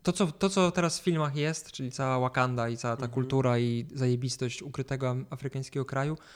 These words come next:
Speaker 1: już wtedy w latach sześćdziesiątych, nie wiem, który był rok, sześćdziesiąty czwarty chyba?
Speaker 2: Mhm.
Speaker 1: Wtedy to jakby się pojawiło po raz pierwszy. I co ciekawe,
Speaker 2: Tylko
Speaker 1: stworzone
Speaker 2: wiesz co
Speaker 1: było to przez białych kolesi.
Speaker 2: Mhm.
Speaker 1: Starych.
Speaker 2: Tylko wiesz, ja myślę, że to jest tak naprawdę kwestia,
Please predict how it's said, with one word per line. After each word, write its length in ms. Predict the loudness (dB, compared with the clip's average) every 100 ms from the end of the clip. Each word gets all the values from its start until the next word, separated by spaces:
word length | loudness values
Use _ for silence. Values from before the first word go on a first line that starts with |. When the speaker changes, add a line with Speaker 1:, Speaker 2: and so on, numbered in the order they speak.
| -20 -20 _ _ -4
Speaker 1:
już 120 | 0
wtedy 220 | 4 4
w 20 |
latach 240 | 4 0 -2
sześćdziesiątych, 420 | -2 0 0 0
nie 80 | -2
wiem, 180 | -2
który 180 | -4 -4
był 160 | -2 -2
rok, 120 | -4
sześćdziesiąty 340 | -6 -6 -8
czwarty 400 | -8 -4 -2 -2
chyba? 240 | -6 -4 -6
Speaker 2:
Mhm. 520 | 4 6 8 6 4 -2 -18 _ _ _ _
Speaker 1:
Wtedy 340 | _ 2 2
to 100 | 2
jakby 200 | 0 0
się 100 | -4
pojawiło 380 | 0 2 2 0
po 100 | 0
raz 140 | -4
pierwszy. 460 | 2 2 2 -6 -10 -10 -12
I 60 |
co 120 | -6 -2
ciekawe, 400 | 0 2 2 0
Speaker 2:
Tylko 180 | 2
Speaker 1:
stworzone 120 | 4 4
Speaker 2:
wiesz 60 | 4
co 40 |
Speaker 1:
było 140 | 2 0
to 120 | -2
przez 280 | -4 -6 -6 -12 -12 -4
białych 280 | -2 -2
kolesi. 400 | -4 -6 -6 -10 -8 4
Speaker 2:
Mhm. 400 | 6 8 6 4 -4 -14 -10 -8
Speaker 1:
Starych. 100 | 0
Speaker 2:
Tylko 260 | 4 4
wiesz, 320 | 6 6 4 2
ja 160 | 0 2
myślę, 280 | 0 0 -2
że 60 |
to 100 | -2
jest 120 | -4
tak 140 | -4 -2
naprawdę 300 | -4 -2 -4
kwestia, 540 | -2 -4 -4 -2 2